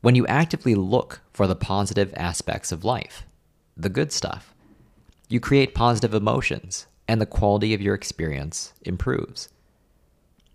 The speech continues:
As you go about your day, try noticing what it is exactly that you pay attention to. Try to hunt the good stuff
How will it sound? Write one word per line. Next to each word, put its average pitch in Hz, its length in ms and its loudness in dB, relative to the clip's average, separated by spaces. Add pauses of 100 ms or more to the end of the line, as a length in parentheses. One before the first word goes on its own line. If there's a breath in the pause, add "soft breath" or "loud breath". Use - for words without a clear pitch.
As 160 160 6
you 180 80 2
go 160 140 6
about 123 260 4
your 98 140 2
day, 85 420 -4 (320)
try 147 300 0
noticing 131 720 2 (120)
what 104 260 0
it 123 100 -2
is 113 200 4
exactly 82 580 -4
that 82 160 -8
you 87 100 -6
pay 90 160 -2
attention 101 420 -6
to. - 140 -10 (1000)
Try 123 280 0
to 135 120 4
hunt - 500 -4 (160)
the 98 80 -2
good 117 220 -2
stuff - 400 -6